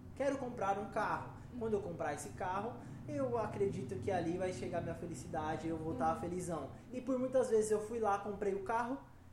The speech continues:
Speaker 1: e esse carro me trouxe uma euforia, mas não era felicidade. Eu tava felizinho, entre
Speaker 2: Uhum.
Speaker 1: aspas,
Speaker 2: É, mas
Speaker 1: porque eu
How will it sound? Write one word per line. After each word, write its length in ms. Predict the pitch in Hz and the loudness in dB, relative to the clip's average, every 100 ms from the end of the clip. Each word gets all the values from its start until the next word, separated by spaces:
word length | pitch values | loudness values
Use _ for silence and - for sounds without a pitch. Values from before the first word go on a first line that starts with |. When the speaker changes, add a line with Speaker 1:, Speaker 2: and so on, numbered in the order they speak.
| - | -6
Speaker 1:
e 80 | 262 | -2
esse 220 | 254 302 | 0 -2
carro 600 | - 254 233 233 285 311 - - | -2 4 4 4 2 -2 -12 -14
me 80 | 254 | -12
trouxe 400 | 247 240 240 254 | 2 4 4 0
uma 160 | 254 240 | 0 6
euforia, 640 | 240 247 262 226 226 185 | 6 6 4 4 6 4
mas 240 | 143 147 | 2 -4
não 80 | 165 | -4
era 160 | 196 226 | 0 0
felicidade. 720 | 202 175 - 160 151 131 123 117 123 | 0 -2 -4 0 0 2 -2 -8 -8
Eu 100 | 151 | -4
tava 360 | 185 202 - - - - - | 0 0 0 -10 -18 -18 -8
felizinho, 1000 | 320 277 254 320 254 196 269 392 453 453 | -2 2 2 2 0 0 0 4 4 4
entre 300 | 226 185 190 | 0 0 2
Speaker 2:
Uhum. 80 | 180 | 2
Speaker 1:
aspas, 360 | 196 - 349 587 | 2 0 -2 0
Speaker 2:
É, 260 | 523 269 240 | 0 -2 0
mas 160 | 247 | 0
Speaker 1:
porque 140 | 233 269 | 2 2
eu 160 | 285 | 2